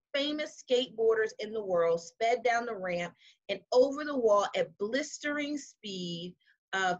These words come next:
fifty-five miles an hour. So he was going pretty fast, right? So as I'm reading, I'm talking to myself, I'm making connections. Like, what must this look like? He's, he is speeding now, he's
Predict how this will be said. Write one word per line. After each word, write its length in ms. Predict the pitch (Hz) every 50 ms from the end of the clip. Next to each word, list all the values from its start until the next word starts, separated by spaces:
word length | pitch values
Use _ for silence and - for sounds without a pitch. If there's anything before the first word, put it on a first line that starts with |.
| -
fifty-five 600 | - 247 247 233 240 220 - - 190 185 185 180
miles 280 | 180 175 170 170 170 165
an 100 | 165 160
hour. 240 | 139 98 90 - - _ _ _
So 180 | - - 180
he 100 | 254 320
was 120 | 269 - 175
going 180 | 165 147 143
pretty 220 | - 143 127 131 -
fast, 440 | - - - - - - - - - _ _ -
right? 260 | 190 202 214 220 214 - _ _ _ _ _ _ _ _ _ _ _ _ _ _ _ - 262
So 240 | 240 220 208 208 - - - - - _ -
as 160 | 254 302 359 381 440 381
I'm 140 | 302 254
reading, 760 | 214 208 240 302 339 339 311 226 202 185 180 180 180 202 - _ _ -
I'm 120 | 190 190 185
talking 420 | - 311 285 330 320 311 294 277
to 120 | - 269 226
myself, 600 | 220 196 196 - - 185 165 160 160 165 170 - _ -
I'm 120 | 185 190 196
making 360 | 220 240 254 262 269 262 262
connections. 880 | 262 277 220 185 175 170 170 - - - 180 165 160 165 170 170 - _ _ _ _ _ _ -
Like, 80 | 180 175
what 280 | 170 190 277 320 - 262
must 200 | 247 233 226 -
this 160 | 214 180 -
look 300 | 160 180 240 247 - -
like? 220 | - - - - _
He's, 320 | - 247 254 220 190 175 -
he 260 | - 254 262 269 254
is 420 | - 202 196 185 180 170 165 - _ _ _ _ _ -
speeding 540 | - - _ - 320 320 311 311 294 285
now, 260 | 269 254 247 247 254 233
he's 160 | 220 196